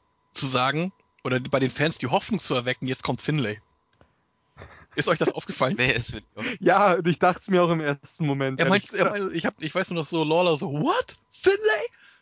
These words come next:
Speaker 1: Und ich denk so, "Nee, das ist nicht Finlay." Und dann kommt diese kleine Pissgnome angelaufen, Alter. <laughs> So ein Scheiß.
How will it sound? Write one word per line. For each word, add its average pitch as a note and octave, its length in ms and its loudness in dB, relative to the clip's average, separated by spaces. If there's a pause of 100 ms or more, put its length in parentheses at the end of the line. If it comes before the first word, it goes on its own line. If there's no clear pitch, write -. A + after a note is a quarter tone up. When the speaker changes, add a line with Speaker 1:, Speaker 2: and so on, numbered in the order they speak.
(180)
Speaker 1:
Und - 120 -6
ich - 80 -6
denk D3 180 -4
so, D3 60 -4
"Nee, C3+ 140 2
das C3 140 0
ist C#3+ 80 -10
nicht C3+ 140 -2
Finlay." C3 300 -2
Und B2+ 80 -6
dann C3+ 80 -6
kommt C#3 160 -8
diese C#3 160 -10
kleine C#3 320 -4
Pissgnome C3 580 -6
angelaufen, B2+ 540 -6
Alter. B2 260 -4 (140)
<laughs> - 320 -8 (1900)
So - 120 -8
ein B2+ 60 -2
Scheiß. C3 540 -2